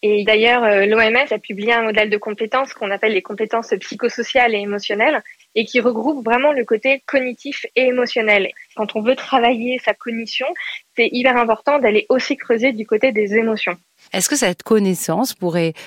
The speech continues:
Speaker 2: permettre de mieux comprendre les autres, euh, par exemple, euh, nos enfants quand on est, euh, parent, mais, euh, aussi, euh, les gens, euh, avec qui on échange au quotidien ?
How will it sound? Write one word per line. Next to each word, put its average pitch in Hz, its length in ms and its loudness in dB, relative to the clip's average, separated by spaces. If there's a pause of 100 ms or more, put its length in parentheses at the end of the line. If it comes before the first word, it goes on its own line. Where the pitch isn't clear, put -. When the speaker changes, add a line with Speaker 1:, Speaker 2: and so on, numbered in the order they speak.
(100)
Speaker 2:
permettre 175 400 -4 (300)
de 170 200 -4
mieux 240 440 2 (160)
comprendre 196 880 0 (360)
les 190 360 2
autres, 208 540 2 (340)
euh, 175 100 -2
par 160 140 -4
exemple, 175 400 0
euh, 156 320 -2 (160)
nos 175 180 2
enfants 190 480 2
quand 180 240 -2
on 185 140 4
est, 180 280 4
euh, 165 460 2
parent, 214 500 0
mais, 180 220 4
euh, 170 300 2
aussi, 240 760 -4
euh, 165 220 -2
les 160 160 -2
gens, 175 380 0
euh, 160 100 -2 (380)
avec 156 260 -4
qui 262 160 -4
on 220 200 2
échange 208 400 0
au 220 180 -2
quotidien ? 160 540 -4